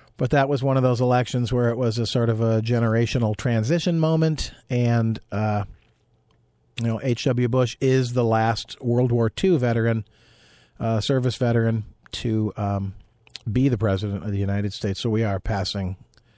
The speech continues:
uh, that hallmark as well. Uh, I would also, uh, give George H W Bush credit for the Oslo peace process, at least an attempt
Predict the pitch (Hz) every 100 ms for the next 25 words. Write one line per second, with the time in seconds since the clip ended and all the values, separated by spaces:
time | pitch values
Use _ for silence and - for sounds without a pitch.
0 | _ _ _ _ _ - - - - 101
1 | 101 104 98 - - _ _ _ _ _
2 | _ - 101 92 90 90 - - _ _
3 | _ _ _ _ - 101 98 117 120 117
4 | 110 104 _ _ - - - 127 120 120
5 | - 127 147 151 - 139 143 160 143 139
6 | 139 131 131 127 123 - 143 139 127 -
7 | - - _ _ 131 127 143 131 135 131
8 | 143 131 135 123 135 131 - - 135 139
9 | - - - 131 131 127 127 - _ -
10 | 127 127 120 120 147 143 131 110 104 117
11 | - 160 160 - - - _ _ - 117
12 | 110 - 110 110 - 117 151 135 127 113
13 | - - 180 170 -